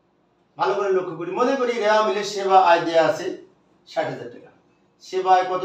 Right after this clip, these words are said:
দেয়া আছে? ষাট হাজার টাকা। তো সেবা আয়টা কিন্তু পরিচালনা আয়ের মধ্যে পড়ে। সেবা আয়টা আমরা যখন সেবামূলক প্রতিষ্ঠান নিয়ে, আহ, ব্যবসা করি, তখন সেটি পরিচালনা আয়ের মধ্যে পড়ে।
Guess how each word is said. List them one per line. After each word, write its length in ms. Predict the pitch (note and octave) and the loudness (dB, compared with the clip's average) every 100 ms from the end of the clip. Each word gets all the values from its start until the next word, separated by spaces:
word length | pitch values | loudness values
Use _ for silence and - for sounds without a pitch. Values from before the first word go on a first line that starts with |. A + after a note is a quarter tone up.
| F#3 | -2
দেয়া 140 | F#3 | -2
আছে? 100 | F#3 G#3+ | -2 -6
ষাট 180 | F3+ B2+ | -8 -8
হাজার 180 | B2 A#2+ | -10 -12
টাকা। 140 | A2+ | -14
তো 100 | A#2+ - | -14 -6
সেবা 220 | G#3 A3+ | -2 4
আয়টা 180 | A3 - | 4 4
কিন্তু 220 | - B3 C4+ | -2 -8 -8
পরিচালনা 440 | B3+ B3 G#3+ F#3+ F3 | -6 -4 -2 0 0
আয়ের 180 | D#3+ D3 | 0 -2
মধ্যে 180 | B2+ B2+ A2+ | -6 -8 -12
পড়ে। 180 | A2 - - _ _ _ _ _ _ _ - | -12 -16 -20 _ _ _ _ _ _ _ -14
সেবা 220 | F3 F#3+ | 0 4
আয়টা 260 | - G3+ G#3+ B3+ | 4 4 2 2
আমরা 120 | E3+ D#3+ | 0 -4
যখন 160 | D#3+ | -8
সেবামূলক 580 | E3+ - E3+ F3 D#3 D#3 D#3 | -8 -6 -2 0 0 -6 -8
প্রতিষ্ঠান 420 | D3 D3 - D3 D3 C#3+ | -10 -10 -8 -8 -8 -12
নিয়ে, 180 | C#3+ D3 | -10 -10
আহ, 720 | D3 - C3 B2 C3 B2+ B2 B2+ | -12 -16 -16 -8 -6 -6 -8 -8
ব্যবসা 280 | C3 C3 - | -6 -6 -10
করি, 140 | D3+ F#3+ - - _ _ _ - | -8 -8 -10 -16 _ _ _ -14
তখন 160 | E3+ F#3 | -12 -10
সেটি 200 | F#3 F#3 - | -12 -14 -12
পরিচালনা 420 | F#3+ F#3+ F3 E3+ | -8 -4 -2 0
আয়ের 200 | D#3 D#3 C#3 | 0 -2 -4
মধ্যে 180 | B2+ C3 | -8 -10
পড়ে। 180 | A#2+ B2+ | -8 -8